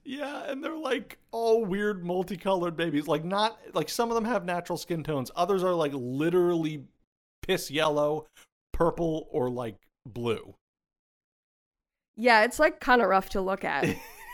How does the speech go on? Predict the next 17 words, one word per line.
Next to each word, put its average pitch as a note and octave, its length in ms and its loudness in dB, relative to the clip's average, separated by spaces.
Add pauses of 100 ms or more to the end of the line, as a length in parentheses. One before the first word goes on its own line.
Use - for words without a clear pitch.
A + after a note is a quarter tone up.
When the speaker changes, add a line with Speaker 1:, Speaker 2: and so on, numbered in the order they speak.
(120)
Speaker 1:
It's - 380 8
so B3+ 400 4
weird. B3 880 2 (680)
It's, - 540 -4
they're, G3 380 2
they're F#3+ 220 2
just E3+ 320 -8
a E3 80 2
little D3 520 2
off-putting A#2 760 -2
and G2+ 120 -8
a G2+ 40 -4
little G#2 320 -6
distressing, G#2 680 -10
and - 160 -8
it F#3 160 -6
is D3 340 -2